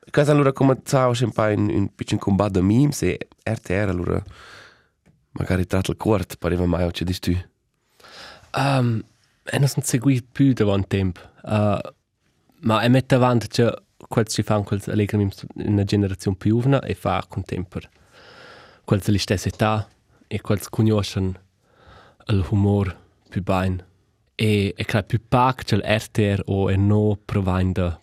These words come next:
Speaker 2: piacere a generazioni più giovani e più o pac penibile ci des. Cioè,
Speaker 1: Ah, eh.
Speaker 2: ma, ehm, divertente in mince caso.
Speaker 1: Divertente in mince
Speaker 2: E
Speaker 1: caso.
Speaker 2: è, è son er fitch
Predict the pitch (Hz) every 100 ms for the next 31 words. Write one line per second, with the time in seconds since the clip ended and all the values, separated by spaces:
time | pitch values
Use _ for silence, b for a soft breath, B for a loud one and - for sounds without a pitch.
0 | _ - 104 95 104 110 101 - _ _
1 | _ _ _ - 104 101 95 95 - 98
2 | - - 95 104 107 101 107 - - b
3 | b b b b b _ 98 - 104 98
4 | 90 - _ _ _ - - - _ -
5 | - _ 117 104 - 113 120 101 92 -
6 | 107 98 92 - - _ _ _ - 107
7 | 104 92 _ _ B B B B B B
8 | B B _ - 117 117 113 _ _ _
9 | _ _ - 131 113 104 92 - - 104
10 | 98 92 92 107 - - 123 123 - 175
11 | 127 127 131 117 - 117 - - - 95
12 | 92 - 92 92 85 - 104 101 - -
13 | - 120 - 110 104 - 117 - - -